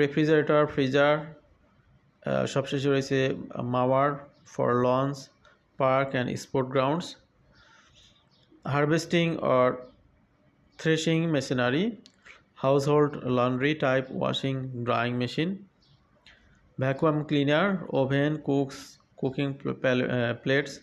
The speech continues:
boiling rings, grillers and roaster-, roasterers, bread maker, indoor smoker,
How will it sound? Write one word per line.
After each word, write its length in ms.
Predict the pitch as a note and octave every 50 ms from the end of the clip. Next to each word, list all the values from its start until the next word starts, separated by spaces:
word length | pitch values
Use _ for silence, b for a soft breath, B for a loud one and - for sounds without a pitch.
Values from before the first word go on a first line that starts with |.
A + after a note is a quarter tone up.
| b b b b b b b b -
boiling 420 | - B2+ B2+ B2+ C3 C#3 C#3+ C#3+ C#3+ C#3
rings, 340 | C3+ C#3 C#3 D3 D3+ C#3+ - - - - _ _ _ _ _ b b b b b b b b -
grillers 480 | C3 B2+ C#3 C#3+ C#3+ C#3+ D3 D3 C#3+ D3
and 120 | C3 B2 A#2+
roaster-, 440 | B2+ B2 A#2+ - C3+ B2+ A#2+ B2+ B2+
roasterers, 720 | C3 B2 B2 - - C3+ B2+ A2+ A2+ A2 - - - - _ _ _ B B B B B B B B _ _ -
bread 320 | C3 B2 D3 D#3 D#3+ D#3+ D#3+
maker, 500 | E3 D#3+ D#3+ - E3 E3 F3 F#3 F#3 F#3 - D3+
indoor 420 | - C3+ C#3 C3+ C3+ C#3 C#3+ C#3+ C#3
smoker, 600 | C#3 - C#3+ C3+ C3+ C3+ C#3+ D3 D#3+ F3+ F#3+ F#3